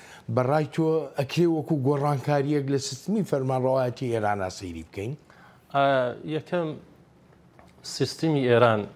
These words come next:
Speaker 2: بەو جۆرەی بۆ خۆت لە سەرەتا بە دروستی ئاماژەت پێدا، دەسەڵات لە دەستی وەلی فەقیدایە، ئەوەی یەک، کە دەگەڕێەوە ژێر مەجموعەکانی وەلی فەقی، موسساتی قانونی بە جۆرێک دامەزراوە، دیسان دەسەڵاتەکە دەچێتەوە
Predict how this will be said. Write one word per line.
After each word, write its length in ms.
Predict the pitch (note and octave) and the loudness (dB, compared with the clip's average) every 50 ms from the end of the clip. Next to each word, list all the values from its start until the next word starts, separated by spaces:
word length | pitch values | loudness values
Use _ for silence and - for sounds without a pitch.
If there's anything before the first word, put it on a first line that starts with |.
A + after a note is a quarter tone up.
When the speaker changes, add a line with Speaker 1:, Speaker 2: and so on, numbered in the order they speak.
| - - - - - C#3+ | -18 -20 -20 -16 -6 -4
Speaker 2:
بەو 120 | A#2+ A#2+ A#2 G#2+ | -2 -2 0 2
جۆرەی 240 | A2+ A2+ A#2 A2+ G#2 | 2 2 2 2 2
بۆ 60 | G#2+ G#2+ - | 0 -2 -2
خۆت 160 | - A2 G#2 G#2 | -2 -2 -2 -2
لە 40 | G2+ - | -4 -6
سەرەتا 360 | - G#2 G#2 G2+ - - A#2+ A2 G2 G2 | -4 -4 -4 -4 -2 0 0 0 0 0
بە 80 | G2+ F#2+ F#2+ | -4 -6 -6
دروستی 300 | F#2+ F#2+ - - - - A2+ | -8 -10 -8 -8 -6 -4 -4
ئاماژەت 380 | G2 G2+ G2+ F#2 F#2 G2+ G2 - - | -4 -4 -4 -6 -6 -8 -8 -6 -4
پێدا، 260 | F#2+ F#2+ A2+ G#2+ F#2+ G2 F#2+ - - - - - - - - - - - - - - | -2 2 2 2 2 0 -2 -8 -16 -20 -20 -20 -20 -20 -20 -20 -20 -20 -20 -4 0
دەسەڵات 500 | - A#2 - - - A#2 A#2 C3 C3 B2+ A#2+ | 0 0 2 4 4 6 6 6 4 4 4
لە 40 | A#2+ A2 | 4 4
دەستی 300 | A2+ A2 - - - A2+ G#2+ G#2 | 4 4 2 0 -2 2 4 4
وەلی 200 | G#2+ G2+ G#2 G2+ - - | 4 4 4 2 0 0
فەقیدایە، 600 | G#2+ - - C#3+ B2 A2 G#2+ F#2+ F2+ G2+ A#2 A#2 - - - - - _ _ - _ - | 0 2 4 2 4 4 4 4 4 2 0 -4 -6 -16 -20 -20 -20 _ _ -20 _ -8
ئەوەی 240 | - G#2 G#2 G2 F2+ F2+ A2 | -4 -2 -2 -2 0 -2 -2
یەک، 140 | A#2 A#2 - - - - - - - - - _ - | -4 -4 -8 -18 -20 -20 -20 -20 -20 -20 -20 _ -2
کە 80 | - B2+ B2+ | 0 2 2
دەگەڕێەوە 440 | C3+ C3 C#3 C#3+ E3+ F3+ F3 E3+ D#3+ C#3+ C3 A#2+ G#2 E2+ | 2 2 2 2 2 4 4 4 4 4 2 2 0 2
ژێر 200 | G2+ C3 C3 A#2+ A2+ A2 A2+ A2+ A2 G#2+ G#2+ | 2 2 2 2 0 -4 -4 -6 -4 0 2
مەجموعەکانی 800 | A#2 A#2 G2 F2 B2+ B2 A#2+ G2 A2 A2+ - D#3+ E3 F3 E3+ C3+ A2+ G#2+ | 4 4 4 4 4 4 4 4 0 0 2 2 2 4 2 2 2 0
وەلی 200 | G2 F#2 F#2+ - - | 0 -2 -4 -8 -10
فەقی، 260 | - - - - G2 G2 G#2+ | -14 -14 -12 -10 -8 -6 -4
موسساتی 720 | A#2+ A#2 A2+ - - - - - D3 D3+ C#3 - - F2+ D#2+ - - - - - - - - - | -4 -4 -4 -4 -4 -4 0 2 2 2 2 0 -6 -8 -8 -10 -14 -20 -20 -20 -20 -14 -4 0
قانونی 500 | - A2+ A2 A2 A2 A2+ A#2+ C3 B2 G2 F#2+ - - - G#2 | 4 4 4 4 4 2 2 2 2 0 -2 -6 -8 -4 0
بە 80 | A2 G#2+ G2 | 0 2 4
جۆرێک 300 | B2 C3+ C3 C3 A#2+ G#2 G2 A2 | 4 4 4 4 2 2 2 2
دامەزراوە، 580 | G#2 G#2 G#2 G2+ F2+ F2 G#2+ G2+ G2 A2 B2 B2 - - - - - | 2 2 2 -2 -2 0 0 0 2 2 0 -2 -4 -12 -20 -10 -8
دیسان 260 | A#2+ A2+ - A2 G#2 F#2+ F#2+ | -6 -6 -4 -4 -4 -4 -6
دەسەڵاتەکە 520 | F2+ - - G2 G2 F2+ - F#2 - G#2+ G2 | -8 -8 -6 -6 -4 -4 -6 -8 -8 -6 -6
دەچێتەوە 400 | F#2+ - - G2+ - - G2 G2 | -6 -6 -6 -8 -6 -6 -6 -4